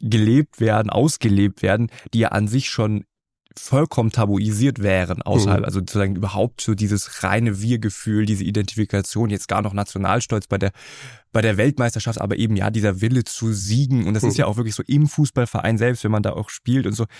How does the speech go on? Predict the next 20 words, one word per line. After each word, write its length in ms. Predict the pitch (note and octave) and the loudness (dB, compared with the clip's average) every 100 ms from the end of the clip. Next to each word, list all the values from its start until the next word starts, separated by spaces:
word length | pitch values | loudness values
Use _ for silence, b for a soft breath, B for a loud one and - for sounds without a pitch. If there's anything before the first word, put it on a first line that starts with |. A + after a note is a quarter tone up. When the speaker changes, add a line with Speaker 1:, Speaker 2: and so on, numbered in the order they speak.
| B - | B -6
Speaker 1:
das, 160 | - - _ | -6 -8 _
da 120 | G2 G#2 | -2 2
wird 140 | D3 | 2
ja 80 | B2+ | 2
noch 180 | C3+ - | 0 0
irgendwo 300 | D3+ D#3+ C3+ | 0 2 -2
auch 140 | A#2+ | -4
eine 320 | - A2+ - | -2 -2 0
andere 320 | C3+ E3+ B2+ | 2 2 2
Moral 640 | A#2 G#2+ G2 G#2+ D#3 D3+ G2+ b b b - | 2 2 2 2 4 2 0 b b b -4
Speaker 2:
Mhm. 140 | G#2+ | -2
Speaker 1:
gepredigt 720 | B2 B2 B2+ G3 C3+ D3 - - | -2 2 4 4 4 4 2 -2
sozusagen, 480 | B2 B2+ A2+ C3 | -2 0 0 0
also 120 | A#2 A2 | 0 -2
von 200 | B2 A2+ | -2 -2
den 160 | A#2 - _ - | -2 -6 _ -10
Fußballlehrern, 680 | - D#3+ - A2+ A#2+ A#2+ | -4 0 2 2 2 2
die 160 | A#2 F#2 E2+ | 0 -2 0
da 160 | A#2 | 0
die 160 | A#2+ | 0